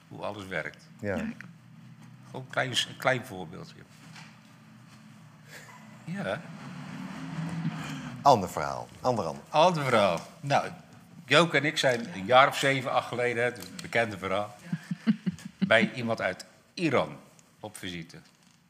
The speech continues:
Speaker 1: De trap ligt helemaal vol met administratie. Het huis is één grote ramp, drama, helemaal vervuild. Meneer heeft een zelfmoordpoging gedaan een keer.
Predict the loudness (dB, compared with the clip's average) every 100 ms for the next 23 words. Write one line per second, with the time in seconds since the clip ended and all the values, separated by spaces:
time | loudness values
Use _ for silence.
0 | _ -10 -6 0 4 4 2 -4 -4 -6
1 | -8 -12 -12 -10 -10 -12 -20 _ -16 -10
2 | -8 -6 -8 -8 -10 -8 -10 -12 -6 2
3 | 2 2 -4 -4 -4 -4 -4 -4 -4 -10
4 | -18 _ _ _ -8 0 4 2 0 -16
5 | -20 _ _ -16 -10 -4 2 4 2 -2
6 | -10 -12 -8 -6 -6 -8 -6 0 2 0
7 | -4 -16 -20 -20 -20 -12 -10 -6 -6 -6
8 | -8 -12 -16 -20 -20 -20 -20 -20 -16 -14
9 | -14 -16 -18 -20 -20 _ 8 8 8 6
10 | 2 4 2 2 0 2 4 4 2 -2
11 | -6 -6